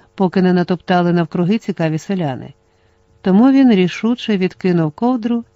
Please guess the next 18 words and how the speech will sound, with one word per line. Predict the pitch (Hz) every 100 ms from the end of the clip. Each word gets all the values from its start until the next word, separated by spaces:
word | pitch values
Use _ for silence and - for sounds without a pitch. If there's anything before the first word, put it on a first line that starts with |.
| -
і | 170
звівся | 151 156 180 - 175
на | 160
рівні. | 147 139 131 127 _ _ _ _ _ _ _ _ - - - - - _ _ _ _ _ _ _ -
З | 180 190
вікна | 220 254 302
спальні | - - 240 254 247 247 - -
ранок | 185 220 226 185
виглядав | 180 160 175 185 214 220 _
просто | 170 165 190 -
чудово. | 160 156 147 143 135 - _ _ _ _ _
Щоправда, | - - 202 - 233 233 214 214
з'ясувалося, | 196 196 - 226 285 214 - 147
що | 147 - 208
вже | 202 269 277 -
не | 233
так | 240 247
рано. | 196 156 135 143